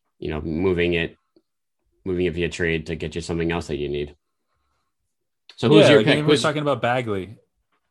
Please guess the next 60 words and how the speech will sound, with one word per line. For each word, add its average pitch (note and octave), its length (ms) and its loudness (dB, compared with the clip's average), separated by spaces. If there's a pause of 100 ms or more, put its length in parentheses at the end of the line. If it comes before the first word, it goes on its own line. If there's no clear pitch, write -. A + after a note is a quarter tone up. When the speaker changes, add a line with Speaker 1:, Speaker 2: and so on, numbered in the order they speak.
(340)
Speaker 2:
We'll C3 100 -8
say C3 140 0
if, G#2 160 -4
if B2+ 160 -10
Ba-, D3+ 220 -2
if, B2+ 240 -8
if A#2 180 -10
Marvin E3 220 -6
Bagley C#3 300 -4
could A2+ 100 -20
come A2+ 200 -4
in A2 100 -4
and G#2 100 -8
play A2 160 -4
a G#2 80 -2
role G2+ 220 -2
similar G2+ 360 -6
to - 140 -10
what F#2 140 -6
Bobby F#2+ 240 -4
Portis F2+ 560 -10 (340)
is G2+ 140 -12
doing F2+ 220 -4
with E2+ 120 -10
Milwaukee F2 420 -8
this F2+ 220 -18
year, - 220 -20 (800)
you G#2 80 -4
know, G2 100 2
you G2 100 -2
say F#2+ 160 -4
the F2+ 80 -4
guy, F#2+ 160 0
he's F2 160 -12
not G2 160 -2
gonna G#2+ 160 -6
be G2 140 -4
a F#2+ 60 0
lockdown G2 420 -2
defender, F#2 480 -10 (260)
but F#2+ 240 -10 (240)
he's F#2 140 -8
a F#2+ 40 -6
big, G2 400 -8
a G#2 60 -4
big G2+ 300 -4
that G2+ 120 -8
you F#2+ 80 -12
can F2+ 140 -10
bring F#2+ 180 -8
off G2 180 -4
the G2+ 60 -12
bench F2+ 360 -10
and F#2 100 -12
that F2 80 -14
can F2+ 140 -12
score - 420 -8
in F#2+ 80 -4
bunches, F#2+ 420 -8
and F2+ 120 -10